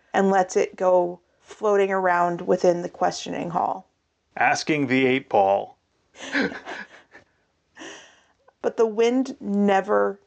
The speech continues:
Speaker 1: took her name away. The question was still wandering in the House of the Wind when he left.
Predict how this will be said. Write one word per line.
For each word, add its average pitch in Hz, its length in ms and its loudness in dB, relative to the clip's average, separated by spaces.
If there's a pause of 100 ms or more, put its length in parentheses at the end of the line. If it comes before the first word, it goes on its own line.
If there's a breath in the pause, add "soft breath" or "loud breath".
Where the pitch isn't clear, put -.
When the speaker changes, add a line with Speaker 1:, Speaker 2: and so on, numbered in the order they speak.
Speaker 1:
took - 340 -2 (120)
her 180 180 -2
name 170 340 0
away. - 420 -4 (540)
The 202 140 0
question 202 520 0
was 185 140 2
still 190 320 0
wandering 175 680 0 (100)
in 214 120 2
the 190 120 2
House 185 280 0
of 185 60 -4
the 185 80 0
Wind 175 440 0
when 175 120 -6
he 170 140 -6
left. - 480 -6